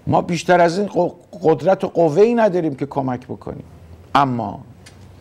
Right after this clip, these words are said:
قدرت و قوه دارند که در جنوب لبنان پارک بسازن، مدرسه بسازن، خانه بسازن، آپارتمان سازی کنن به سرعت که مبادا تروریست ها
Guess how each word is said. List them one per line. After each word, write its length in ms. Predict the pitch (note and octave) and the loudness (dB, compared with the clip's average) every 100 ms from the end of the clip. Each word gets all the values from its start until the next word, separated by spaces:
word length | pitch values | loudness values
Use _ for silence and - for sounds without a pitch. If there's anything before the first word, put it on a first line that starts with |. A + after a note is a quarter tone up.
| - - - - - - - - - - - - - - - | -20 -20 -20 -20 -20 -20 -20 -20 -20 -20 -20 -20 -20 -4 2
قدرت 500 | C#3+ C#3 C#3+ - D#3 | 2 4 4 4 2
و 40 | |
قوه 440 | - C3+ A#2+ D#3+ | 2 2 4 2
دارند 640 | F#3+ F#3+ D#3 C3 A2+ F#2 - - - - - - - - - | 6 6 6 4 0 -8 -14 -20 -20 -20 -20 -20 -20 -20 -6
که 120 | A#2+ | -2
در 200 | A#2+ B2+ | 2 2
جنوب 420 | G2 A#2+ C3 D3+ | 2 -2 0 2
لبنان 840 | C#3 B2+ A2+ - A#2+ D#3 D#3+ - - - - - - - - - - - - - - - | 4 4 2 2 -4 -4 -4 -8 -14 -20 -20 -20 -20 -20 -20 -20 -20 -20 -20 -20 -20 -4
پارک 420 | - C3+ D#3 - | 6 6 6 2
بسازن، 580 | D3+ D3 D3 C3+ C#3 C3 | -2 0 0 0 0 -2
مدرسه 560 | B2+ A#2+ F#2+ G#2 - E3+ | 0 0 0 -6 -4 -2
بسازن، 600 | F3 - D3+ C3 D3 C#3+ | -2 2 2 4 0 -2
خانه 420 | - A#2+ A2 D#3 | 0 0 0 -4
بسازن، 580 | - - D3+ C#3 D#3 B2+ - - - | -4 -2 -2 0 -2 -2 -14 -4 4
آپارتمان 720 | E3 D3+ D#3 C3+ C#3+ C#3+ C3+ | 6 8 6 6 0 2 0
سازی 440 | - C#3 B2 F3+ | 2 2 2 -2
کنن 340 | F3+ F#3 F#3+ F3 | -4 -2 -2 -4
به 140 | E3+ | -6
سرعت 880 | - F#3 F#3 D3+ A#3 G#3+ - - - - - - - - - - - - - | -2 2 2 6 6 6 2 -20 -20 -20 -20 -20 -20 -20 -20 -20 -20 -20 -12
که 160 | - D#3+ | -6 -2
مبادا 600 | E3 F3 G3 F3 D3 C#3+ | 0 4 8 8 8 4
تروریست 680 | C#3 D#3+ E3 D#3+ E3 - - | 4 4 6 4 0 0 4
ها 340 | G3+ F#3 | 6 4